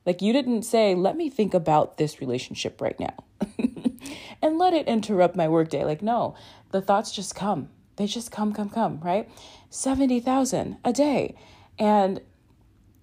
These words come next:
I've heard, I think, Joe Dispenza say that we have the same thoughts repeated every single day. So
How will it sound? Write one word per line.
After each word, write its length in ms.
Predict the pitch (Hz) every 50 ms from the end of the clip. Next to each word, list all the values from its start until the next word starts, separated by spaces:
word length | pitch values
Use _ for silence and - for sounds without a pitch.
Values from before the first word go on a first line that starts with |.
| - - -
I've 180 | - 214 208
heard, 200 | 220 247 254 262
I 60 | 254 247
think, 180 | 254 220 -
Joe 160 | 165 180 185
Dispenza 460 | 185 190 - - 180 180 175 156 160 170
say 380 | - - 165 151 143 156 160 - - - - -
that 140 | - - 196
we 100 | 190 196
have 220 | 208 208 196 190 170
the 80 | 185
same 400 | 180 - - - 185 180 180 180
thoughts 380 | 170 - 165 165 185 185 - -
repeated 640 | 175 165 165 - - 185 175 190 208 233 269 269 - - - - - _ _ -
every 220 | - 185 170 180 185
single 300 | - - 175 170 175 160
day. 160 | 160 127 151
So 340 | - - 175 160 156 -